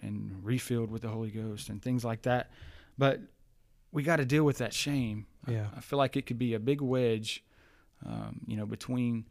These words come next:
Speaker 1: people and, and moving forward. Um, and so we've got a, a, a little ex-, some extensive stuff here that we're gonna kinda cover. But the first question, I think, uh, obviously, what is regret?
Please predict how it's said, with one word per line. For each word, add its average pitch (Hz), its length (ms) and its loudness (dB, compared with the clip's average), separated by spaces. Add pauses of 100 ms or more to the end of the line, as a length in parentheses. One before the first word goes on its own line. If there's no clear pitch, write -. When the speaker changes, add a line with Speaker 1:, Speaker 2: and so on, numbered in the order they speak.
(320)
Speaker 1:
people 131 500 0
and, 104 220 -6
and 104 220 -6 (120)
moving 120 460 4
forward. 123 540 -2 (120)
Um, 117 260 -10 (720)
and - 140 -2
so 165 280 8
we've 160 360 -2
got 214 180 8
a, 139 480 4 (380)
a, - 600 -16
a 214 60 -6
little - 220 -2
ex-, 233 340 -4
some 196 180 0
extensive 151 540 -2
stuff 123 260 0
here 113 140 0
that 110 120 -4
we're 113 80 -4
gonna 107 180 -6
kinda 104 260 -8
cover. 107 300 -6
But 110 200 -4 (380)
the 151 80 6
first 220 340 12
question, 135 560 6 (640)
I 135 80 2
think, 135 380 -2 (100)
uh, 120 300 0 (1120)
obviously, 131 680 6
what 131 460 4
is 131 300 6
regret? 113 560 0